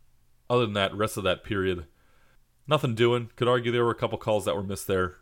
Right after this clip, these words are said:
against Colorado, meaning sending the Avs to the power play, but other than that, you go to the third with a lead, feeling pretty good about yourself. They get a power play pretty quick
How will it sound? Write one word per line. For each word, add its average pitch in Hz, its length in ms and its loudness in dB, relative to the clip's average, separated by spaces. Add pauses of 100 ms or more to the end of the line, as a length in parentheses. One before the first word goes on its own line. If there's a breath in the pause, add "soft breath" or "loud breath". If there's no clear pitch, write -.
(140)
against 95 560 -8 (400)
Colorado, 87 680 -2 (120)
meaning 98 240 -2
sending 101 240 -4
the 90 140 -2
Avs 90 180 -2
to - 60 -16
the - 80 -10
power 104 320 4
play, 82 260 -6
but 80 220 -10 (960 soft breath)
other 151 160 2
than 131 80 -4
that, 123 260 0 (400)
you 107 100 -6
go 139 100 2
to 135 60 0
the 123 80 2
third 120 260 2
with 107 100 -2
a - 20 0
lead, 101 360 0 (120)
feeling 131 240 -2
pretty 113 160 0
good 98 100 0
about 92 220 0
yourself. 92 300 -4
They 101 60 -6
get 113 100 0
a - 20 2
power 107 260 2
play 101 200 -2
pretty - 220 -4
quick - 360 -6